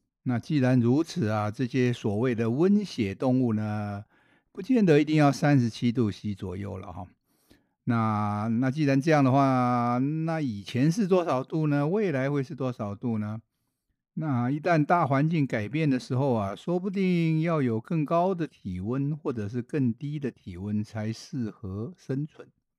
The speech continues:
那在这里我当然要提醒大家一下哈，今天讲的主题啊，是整个物种长时间的体温，就是它维持的体温，而不是什么个体一时生病啊、发烧啊，或者掉到冰湖里面的时候呢，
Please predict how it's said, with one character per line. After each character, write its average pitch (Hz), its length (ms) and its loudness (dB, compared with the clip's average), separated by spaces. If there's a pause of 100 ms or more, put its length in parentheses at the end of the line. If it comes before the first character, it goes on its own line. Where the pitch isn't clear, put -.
(580)
那 165 100 -2
在 170 120 4
这 175 160 4
里 143 120 4
我 123 100 2
当 143 140 2
然 139 80 4
要 139 100 2
提 120 240 -6
醒 98 240 -4
大 117 160 -4
家 110 180 -4
一 110 60 -4
下 101 260 -6
哈， 92 160 -12
今 175 200 0
天 254 120 6
讲 151 200 4
的 151 100 2
主 113 240 -6
题 107 240 -2
啊， 110 140 -2
是 160 200 -4
整 123 300 0
个 151 220 0
物 196 240 2
种 98 260 -6 (400)
长 104 480 -2
时 123 300 -4
间 127 320 2
的 120 100 -2
体 - 180 -14
温， 101 220 -12 (600)
就 139 120 0
是 131 140 2
它 139 140 2
维 131 320 8
持 - 180 2
的 127 100 2
体 113 140 -8
温， 101 180 -4
而 147 140 -4
不 202 180 -6
是 208 200 0
什 156 120 2
么 127 140 4
个 190 240 2
体 - 140 -6
一 170 120 -6
时 147 220 -6
生 180 320 2
病 170 320 2
啊、 127 180 2
发 165 320 -2
烧 165 420 2
啊， 143 260 2
或 175 120 0
者 131 120 0
掉 170 260 2
到 165 180 -2
冰 190 400 4
湖 143 280 2
里 127 160 4
面 151 200 2
的 131 140 0
时 120 180 -4
候 143 220 2
呢， 131 280 2